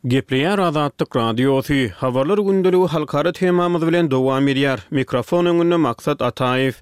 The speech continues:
Ruslaryň gol astyna Sevastopol partlama bilen sarsyldy. Günnogur Ukrainada uruş mewjudýar. Rus güýçleri Günnogurdaky Ukrain pozisiýalaryny we ýylatyň okotlaryna garşy täze hüjüm tolkunlaryna girişdi diýip Ukrainanyň ýarary güýçleriniň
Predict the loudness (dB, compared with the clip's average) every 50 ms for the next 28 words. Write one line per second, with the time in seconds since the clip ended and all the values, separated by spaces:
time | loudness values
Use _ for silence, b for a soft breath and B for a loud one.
0 | _ -2 0 0 0 0 0 -2 -2 -2 0 0 0 0 0 0 0 -2 -2 0
1 | 0 2 0 0 -2 -4 -2 -2 0 2 0 0 -2 -2 -2 0 0 0 0 -2
2 | -2 -2 -2 -2 -2 -2 -4 _ -4 -2 0 0 0 2 0 0 0 0 -2 -2
3 | -2 -2 -2 -2 -2 0 0 0 -2 -2 _ -4 -2 0 0 0 0 0 0 0
4 | 0 -2 -2 -4 -2 -2 0 0 0 0 0 0 0 2 2 0 0 0 0 0
5 | 0 0 0 0 0 0 0 0 -2 -2 -6 -10 _ _ _ _ _ 0 2 2
6 | 2 2 0 -2 -2 -2 -2 0 0 0 0 2 2 2 2 2 2 2 0 0
7 | 0 0 -2 -2 0 0 0 0 -2 -2 -2 0 0 2 2 0 0 0 0 0
8 | 2 2 0 0 0 0 0 2 2 2 2 2 2 2 2 2 0 0 -2 -2
9 | 0 0 0 0 -2 -4 -4 _ -2 -2 0 0 0 0 0 -2 -2 -4 -6 -4
10 | -2 -2 0 0 0 0 -2 -2 -2 -4 -4 0 0 0 0 0 -2 -2 -2 -2
11 | 0 0 0 2 0 -2 -2 -2 -2 -2 0 -2 -2 -4 -4 -2 -2 -2 -2 -2
12 | -4 -6 -4 -2 -2 0 0 0 0 0 0 0 0 0 0 0 0 0 0 -2
13 | -2 -2 -2 0 0 2 0 0